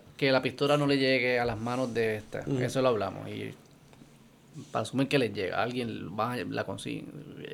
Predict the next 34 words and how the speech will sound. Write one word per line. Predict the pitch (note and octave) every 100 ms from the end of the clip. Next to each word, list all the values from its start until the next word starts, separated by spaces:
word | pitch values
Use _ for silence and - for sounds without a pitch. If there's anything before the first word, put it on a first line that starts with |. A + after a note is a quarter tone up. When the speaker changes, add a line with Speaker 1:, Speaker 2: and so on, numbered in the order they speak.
| - F2
Speaker 1:
a | B2
nivel | A#2 A#2+
de | C3+
las | C3+
escuelas, | A#2 C3+ B2 G#2+
¿qué, | - G#2+ - - - -
qué | D#3
tú | - A2+ A2 - - -
recomiendas? | A2+ G2+ F#2 G#2 A2 A2 -
¿Qué, | C#3 D3 - - - - -
o | -
qué | C3+
Speaker 2:
Eh. |
Speaker 1:
tú | A2+ C3
piensas? | A#2 A#2 A2+
¿Cómo | A2 A2+
tú | -
piensas | A#2+ A2+ A2 -
ese | -
tema? | - - - -
Speaker 2:
Bueno, | A2 A2+ G2
yo | A2 G#2+
como | A#2+ B2+
lo | C3
veo | B2+ C3+ C3 C3
es, | - C#3 C#3+ - -
este, | - - - - G#2 F#2+ F#2 - F#2 - - - - - - - - - -
cuando | A#2+ A#2
estábamos | A2 A2+ A2+ B2 C3+
hablando | C3 C3 C#3 C#3
de | B2+ A2
ata-, | G#2+ A2 G2
eh, | G#2+ G2+ F#2+ F#2+ G2+ G#2
de | G2 F#2+ F#2 -